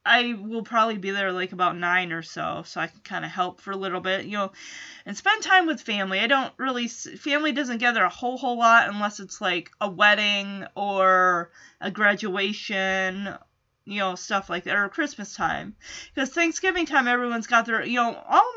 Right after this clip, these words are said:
pretty much all of my cousins, a lot of 'em are, are married. They got their spouse's families that they go to, so this is one of the times you can come together and everything, 'cause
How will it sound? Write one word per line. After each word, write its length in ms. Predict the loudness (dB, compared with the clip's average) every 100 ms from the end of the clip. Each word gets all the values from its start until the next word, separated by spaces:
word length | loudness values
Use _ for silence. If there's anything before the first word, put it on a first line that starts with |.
| -8
pretty 180 | -4 -2 -2
much 140 | -2
all 140 | -2
of 60 | 0
my 100 | -2
cousins, 760 | 0 -2 -2 -6 -6 -12 -16 _ _ -20 -20 -20 -20 -8
a 100 | -4
lot 240 | 8 8 10
of 80 |
'em 160 | 4 0
are, 260 | 2 2 2
are 60 |
married. 380 | 2 2 2 0
They 80 | -2
got 220 | 0 0
their 180 | -2 -2
spouse's 580 | -2 4 4 4 -8 -8
families 400 | -6 -6 -8 -10
that 140 | -10
they 120 | -10
go 180 | -10 -10
to, 360 | -8 -8 -8 -10
so 500 | -14 -2 -2 -2 -8 -18 _ _ _ _ _ _ _ _ _ _ _ _ _ _ _ _ _ _ _ -20 -6
this 220 | -4 -4
is 120 | -4
one 160 | -2 -2
of 80 | -2
the 40 |
times 280 | -2 -2 -2
you 260 | -4 -6 -10
can 140 | -14 -4
come 200 | -2 -2
together 440 | 4 4 4 0
and 80 | 0
everything, 420 | -2 -6 -8 -6
'cause 200 | -6 -6